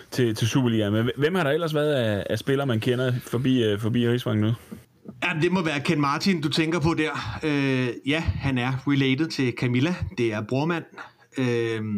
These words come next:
Speaker 2: han har i hvert fald været, øh, været ret meget inde omkring Aarhus Fremad i den, øh, i den steam der. Så, øh, så han må i hvert fald gå under, under betegnelsen, øh, klublegende,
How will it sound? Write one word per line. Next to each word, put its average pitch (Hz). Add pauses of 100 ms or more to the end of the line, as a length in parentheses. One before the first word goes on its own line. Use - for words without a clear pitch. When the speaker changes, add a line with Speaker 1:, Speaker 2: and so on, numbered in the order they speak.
(760)
Speaker 2:
han 151
har 165
i 151
hvert 135
fald 127
været, 113
øh, 101
været 113
ret 123
meget 120
inde 117
omkring 117
Aarhus 113
Fremad 117
i 107
den, 110
øh, 107
i 117
den 110
steam 127
der. 123
Så, -
øh, 104 (400)
så -
han 143
må 180
i 160
hvert 127
fald 131
gå 139
under, 120
under 110
betegnelsen, 117
øh, 101
klublegende, 135